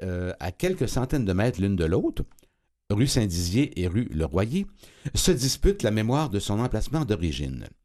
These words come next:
Chose certaine, les premiers écoliers de la colonie ont appris à lire et à compter dans une ancienne étable. En seize cent cinquante-huit, le fondateur de Ville-Marie,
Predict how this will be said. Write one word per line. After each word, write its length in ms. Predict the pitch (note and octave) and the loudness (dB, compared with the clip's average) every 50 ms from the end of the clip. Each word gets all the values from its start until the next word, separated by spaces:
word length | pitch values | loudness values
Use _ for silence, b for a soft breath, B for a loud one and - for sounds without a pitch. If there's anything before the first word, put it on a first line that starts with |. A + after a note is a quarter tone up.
| b b b b b b b | b b b b b b b
Chose 260 | - - - G#3+ B3 - | 0 2 4 4 4 2
certaine, 600 | - - C3 - - - A2 G2+ G2+ G2+ G2+ F#2 | 2 2 2 2 2 0 2 2 2 2 2 0
les 100 | F2 E2+ | 0 4
premiers 560 | - - C#3 D3+ F3+ G3 G3+ G#3 G#3 D3 A#2+ | 4 4 4 4 2 2 2 2 0 2 0
écoliers 460 | C3+ C3+ - F3 - G2 G2 C3+ D#3 | 0 2 2 2 2 2 2 0 0
de 80 | A#2 F2+ | 0 0
la 100 | E2 E2 | -2 0
colonie 460 | - C#3+ B2+ G2 E2 E2+ G2 C3+ - | 0 2 2 2 2 0 0 -2 -2
ont 140 | - A#2 A#2 | -2 0 0
appris 300 | A2 G#2+ - - D3+ C#3+ | 0 2 2 2 2 2
à 60 | G2+ | 2
lire 360 | F#2+ F#2+ A#2 C#3 D#3 D#3 B2 G#2 | 2 0 0 0 0 0 0 0
et 80 | F2 | -2
à 40 | F2 | -2
compter 440 | - - A2 G2+ G2 - C3+ D#3 B2+ | -2 0 0 0 2 2 2 2 2
dans 180 | G2 E2 E2 | 0 -2 -2
une 180 | E2 D#2+ G2 F#2 | -2 -2 -2 0
ancienne 300 | G2 A#2+ - C#3+ C3+ A#2+ | 0 0 0 0 0 0
étable. 460 | F2 C#2 - D2 C2 A#1 A1+ - - - _ B B B B B B B B B | -2 -2 -4 -4 -6 -6 -8 -12 -16 -16 _ B B B B B B B B B
En 100 | - C3 | 0 0
seize 240 | C#3 - - A3 G#3 | 4 4 4 4 4
cent 160 | - - A3+ | 2 0 0
cinquante-huit, 680 | A#3 - C3+ A#2+ - G2+ F2+ E2+ - - G2+ G#2 - - | 2 0 -2 0 0 0 -2 -2 0 -2 -2 -2 0 -2
le 80 | F2+ F2 | -2 0
fondateur 440 | - C#3 C#3 C3 C3 C3 F3 F3 | 2 2 2 2 2 2 0 0
de 100 | - G#2+ | 0 -2
Ville-Marie, 540 | G2 F2+ A2+ G#2+ F#2+ F2 D#2 D2 - - - | 0 0 0 0 2 0 0 0 -2 -6 -8